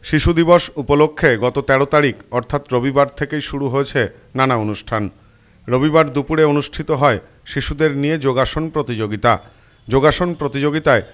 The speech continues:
প্রচুর প্রতিযোগী ও প্রতিযোগিনী অংশগ্রহণ করে। বরাবরের মতো শিশু দিবসের দিন বসে আঁকো প্রতিযোগিতার আয়োজন করা হয়েছিল এবছরও।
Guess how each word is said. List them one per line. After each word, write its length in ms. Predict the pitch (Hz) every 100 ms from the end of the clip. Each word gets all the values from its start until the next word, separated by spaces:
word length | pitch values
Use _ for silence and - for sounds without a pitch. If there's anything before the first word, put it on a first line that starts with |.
| _ _
প্রচুর 280 | 139 139 165 151
প্রতিযোগী 480 | 139 139 139 147 156
ও 80 | 139
প্রতিযোগিনী 600 | - 127 135 143 139 151
অংশগ্রহণ 600 | 147 131 156 123 135 113 117
করে। 240 | 113 113 104 - - _ _ _ _ _ -
বরাবরের 520 | 110 139 151 165 170
মতো 260 | 175 160 117 - - -
শিশু 260 | 151 156 156
দিবসের 420 | 156 151 160 147
দিন 140 | 160 160 127
বসে 220 | 127 151
আঁকো 180 | 143 147
প্রতিযোগিতার 640 | 143 127 131 139 139 147 147
আয়োজন 320 | 123 120 127
করা 220 | 123 127 110
হয়েছিল 380 | 127 120 143 117 92 - _
এবছরও। 500 | 143 135 120 110 110